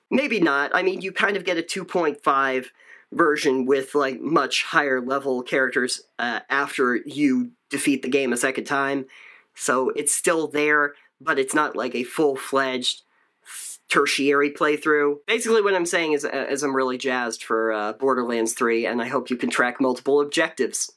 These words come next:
On re-review, I'm still holding at an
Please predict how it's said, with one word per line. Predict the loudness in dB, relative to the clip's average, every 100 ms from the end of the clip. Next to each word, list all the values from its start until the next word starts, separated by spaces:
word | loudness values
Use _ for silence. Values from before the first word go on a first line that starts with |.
| -4
On | -2 0
re-review, | 0 2 2 2 2 2 2
I'm | 0 -2
still | -2 -2 -2 0 0 2 2 0 -4 _ _ _ _
holding | 0 2 2 2 2 -2 -6
at | -6 -6 -2
an | -4